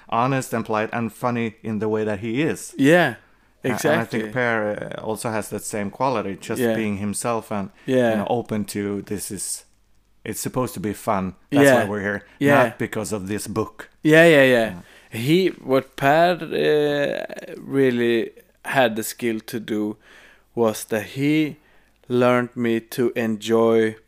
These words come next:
Speaker 2: even the boring parts of learning drills and
Speaker 1: Mm-hmm.
Speaker 2: technique and going really deep into, like, marching drum, c-, you know,
Speaker 1: Mm-hmm.
Speaker 2: like the
Speaker 1: Patterns.
Speaker 2: paradiddles and
Speaker 1: Yeah.
Speaker 2: the flamadiddles and
Speaker 1: Yeah.
Speaker 2: the,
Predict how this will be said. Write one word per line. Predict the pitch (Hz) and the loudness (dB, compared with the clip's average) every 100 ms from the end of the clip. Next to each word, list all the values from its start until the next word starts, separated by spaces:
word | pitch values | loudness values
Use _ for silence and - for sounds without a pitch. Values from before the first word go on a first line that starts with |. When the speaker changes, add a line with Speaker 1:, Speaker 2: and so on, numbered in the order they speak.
| _ _ _ _ - _ _ _ _ _ _ _ _ _ _ _ | _ _ _ _ -20 _ _ _ _ _ _ _ _ _ _ _
Speaker 2:
even | - 123 117 113 110 107 104 | -6 -4 -2 -2 0 -4 -4
the | 110 | -4
boring | 107 107 123 139 143 135 | -4 -4 2 2 4 0
parts | 117 - 147 131 92 - | -2 2 2 2 -2 -10
of | 117 110 104 | -2 -2 -2
learning | 107 117 120 120 113 110 | 0 2 4 2 0 -2
drills | 101 117 139 127 104 98 - | -4 2 4 4 0 -8 -10
and | 107 101 | -10 -8
Speaker 1:
Mm-hmm. | 98 110 | -6 -8
Speaker 2:
technique | - - 131 139 117 - 98 | -8 -8 -6 -4 -6 -8 -8
and | 104 98 | -6 0
going | 113 113 107 | 0 0 0
really | 127 135 123 | 0 0 -4
deep | 110 127 135 135 | -4 -2 -2 -2
into, | 120 110 - 110 104 | -4 -4 -6 -4 -4
like, | 107 107 | -4 -6
marching | 104 117 123 - 117 104 | -2 0 0 0 -6 -6
drum, | 104 104 101 98 95 - _ - _ _ - - | -4 -2 -2 -4 -8 -12 _ -20 _ _ -18 -14
c-, | 120 | -10
you | 113 117 110 | -8 -6 -4
know, | 101 95 90 | -4 -4 -6
Speaker 1:
Mm-hmm. | 98 101 101 - | -8 -8 -8 -2
Speaker 2:
like | 156 190 | 2 2
the | 180 | 0
Speaker 1:
Patterns. | - 151 131 123 123 | 0 2 4 4 4
Speaker 2:
paradiddles | 117 117 113 110 | 2 2 0 -2
and | 120 113 107 | -2 0 2
Speaker 1:
Yeah. | |
Speaker 2:
the | 107 107 101 - - - | 2 2 -2 -14 -16 -2
flamadiddles | 120 113 110 107 110 107 107 104 | 2 4 2 0 -2 -2 -4 -6
and | 113 110 | -8 -6
Speaker 1:
Yeah. | 101 | -6
Speaker 2:
the, | 101 98 | -4 -6